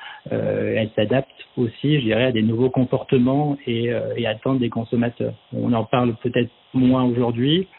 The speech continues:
mais en tout cas, ces nouveaux comportements sont extrêmement importants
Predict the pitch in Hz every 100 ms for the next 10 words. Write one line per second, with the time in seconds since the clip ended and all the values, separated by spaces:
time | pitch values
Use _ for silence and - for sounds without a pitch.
0 | - - - - 120 117 113 110 151 156
1 | 123 127 147 147 143 131 127 - 120 143
2 | 151 120 120 - 139 131 127 135 123 -
3 | 147 180